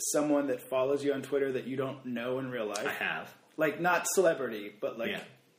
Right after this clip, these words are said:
Speaker 1: "I'm also a Liverpool fan. I like"
Speaker 2: There's actually a guy locally who I've, <laughs> I've actually run into him a couple times at, uh, Bertha Henschel. He was there with his daughter playing soccer,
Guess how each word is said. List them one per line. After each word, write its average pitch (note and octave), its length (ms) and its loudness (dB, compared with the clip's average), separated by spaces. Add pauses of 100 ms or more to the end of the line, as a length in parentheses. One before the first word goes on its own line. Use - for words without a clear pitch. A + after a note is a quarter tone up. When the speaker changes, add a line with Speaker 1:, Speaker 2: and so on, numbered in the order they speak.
(220)
Speaker 1:
"I'm G#3+ 200 6
also F#3+ 260 4
a C3+ 40 0
Liverpool C#3+ 420 2
fan. B2+ 360 0
I E3+ 120 6
like" C#3 280 2 (280)
Speaker 2:
There's F3 180 8
actually G#3+ 360 6
a - 20 -8
guy B2+ 640 4
locally G#2+ 760 2 (400)
who C#3+ 180 6
I've, A#2+ 280 2
<laughs> - 40 2
I've B2+ 300 2
actually D#3 260 4
run C3 180 4
into C3 220 2
him B2 80 4
a A#2 60 0
couple A#2 260 4
times A2+ 300 0
at, G2 380 -2
uh, F#2+ 260 -4
Bertha A2 220 2
Henschel. - 480 -4 (420)
He A2 100 -4
was G2+ 140 -2
there G#2 100 0
with G2 120 -2
his E2+ 120 -10
daughter F#2 300 -4
playing E2+ 220 -10
soccer, F2 480 -8